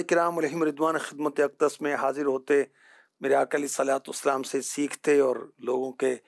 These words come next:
رہبر و رہنما بن جاتے۔ پیارے آقا علیہ الصلوۃ والسلام نیکی کی دعوت دیتے رہتے تھے کہ کہیں غافل نہ ہو جائیں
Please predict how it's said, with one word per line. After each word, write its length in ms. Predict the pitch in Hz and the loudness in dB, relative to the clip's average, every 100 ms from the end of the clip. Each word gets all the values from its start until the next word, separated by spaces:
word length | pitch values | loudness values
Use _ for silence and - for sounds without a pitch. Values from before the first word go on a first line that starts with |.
| - _ | -20 _
رہبر 420 | - 135 143 147 143 | 0 2 2 4 4
و 160 | 131 | 4
رہنما 340 | 127 151 147 143 | -2 -2 -2 -2
بن 240 | 139 131 | -2 -2
جاتے۔ 300 | 127 123 - - - - _ | -2 -2 -6 -10 -14 -20 _
پیارے 260 | - 156 175 | 0 2 4
آقا 240 | 170 165 | 2 2
علیہ 100 | 180 | 0
الصلوۃ 440 | 180 - 165 165 - | 0 0 2 2 0
والسلام 360 | 160 185 175 | -6 -2 -2
نیکی 360 | 160 151 - 170 | 0 -4 -4 -10
کی 160 | - 151 | -8 -4
دعوت 500 | 131 143 151 156 143 _ - | 2 2 4 2 -2 _ -4
دیتے 340 | 143 - 180 | -4 0 2
رہتے 320 | 147 131 - | 2 -2 -6
تھے 180 | - - _ _ _ _ _ _ _ _ | -14 -14 _ _ _ _ _ _ _ _
کہ 180 | - - - | -8 -8 0
کہیں 480 | 180 151 208 220 240 _ _ _ _ _ _ _ _ _ _ _ - | 0 2 0 0 -6 _ _ _ _ _ _ _ _ _ _ _ -4
غافل 380 | 123 147 - 196 | 0 0 2 4
نہ 100 | 190 | 6
ہو 220 | 151 156 | 6 4
جائیں 360 | 147 151 165 | 4 2 2